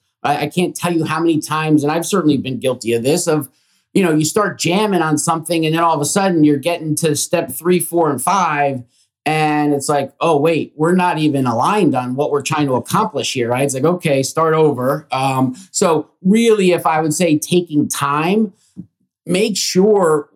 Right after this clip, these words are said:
they're, and, and constantly reminding, right? Having that playback. It's like, "Hey, just so that we're clear, are we checking that the objective here is this," right? Having that be part of the muscle memory so that,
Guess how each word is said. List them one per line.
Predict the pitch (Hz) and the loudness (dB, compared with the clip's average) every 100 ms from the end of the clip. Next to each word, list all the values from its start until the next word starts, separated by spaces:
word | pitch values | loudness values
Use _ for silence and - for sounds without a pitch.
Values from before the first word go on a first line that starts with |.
| 147 | -4
they're, | 147 147 143 | 0 2 2
and, | 160 180 190 | 0 0 0
and | 220 185 | 0 -2
constantly | - 226 233 202 180 170 | -2 -2 -2 -2 2 4
reminding, | 151 143 156 185 180 123 | 4 2 2 2 2 2
right? | 113 135 131 | 0 -4 -2
Having | 156 156 151 | -2 0 2
that | 147 - | 0 -2
playback. | 165 147 139 117 | -2 0 -2 -4
It's | 101 | -8
like, | 123 | -6
"Hey, | 135 160 | -2 -2
just | 131 180 - - _ _ _ | 0 -2 -2 -10 _ _ _
so | _ 180 | _ 0
that | 185 165 | 2 0
we're | 151 | -4
clear, | - 220 220 165 | 0 0 2 2
are | 143 147 | 2 2
we | 147 139 | 2 2
checking | 196 185 180 | -2 -2 0
that | 151 143 | 0 0
the | 139 | -2
objective | 131 131 165 - 143 | -2 -2 -2 -2 -2
here | 135 143 | 2 2
is | 131 113 | 2 -2
this," | 131 110 - | -4 -4 -4
right? | 135 139 | -2 -2
Having | 139 165 170 165 | -2 -2 0 2
that | 151 147 - | 2 -2 -2
be | 139 127 | -2 -2
part | - 147 143 | -2 -2 0
of | |
the | 127 | 0
muscle | 123 135 - | 0 -2 -2
memory | 160 156 175 180 | 0 0 2 0
so | 165 160 | 0 0
that, | 143 135 - | 0 0 -4